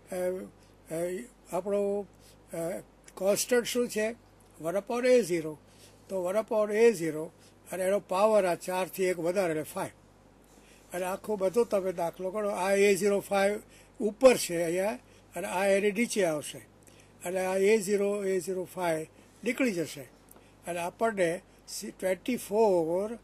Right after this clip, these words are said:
જે આ છે factorial four એટલે ટ્વેન્ટી ફોર divided by sixty-four pi એટલે કે, અ, three upon eight pi આપણને જવાબ આવ્યો. આ આખા ઇન્ટિગ્રલનો, અ, આપણને જવાબ મળ્યો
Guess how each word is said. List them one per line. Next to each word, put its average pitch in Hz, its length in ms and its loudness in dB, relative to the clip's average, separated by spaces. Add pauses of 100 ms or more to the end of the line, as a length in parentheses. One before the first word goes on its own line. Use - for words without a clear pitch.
(540)
જે 185 180 -2
આ 190 80 2
છે 208 160 -4
factorial 185 640 -2 (120)
four 190 160 -2
એટલે 165 180 -4
ટ્વેન્ટી 202 380 -4
ફોર 165 500 -4 (500)
divided 202 460 2
by 160 280 -4 (120)
sixty-four 165 560 -6 (140)
pi 160 340 0 (440)
એટલે 196 180 0
કે, 196 200 -2
અ, - 800 -8 (560)
three 233 180 0
upon 180 440 0
eight 185 200 2 (140)
pi 165 100 -2
આપણને 156 360 -6
જવાબ 143 300 -8
આવ્યો. 135 220 -8 (360)
આ 165 40 -8
આખા 180 480 0
ઇન્ટિગ્રલનો, 185 1080 0
અ, - 920 -12 (460)
આપણને 180 320 -4
જવાબ 180 400 -2
મળ્યો 165 240 -2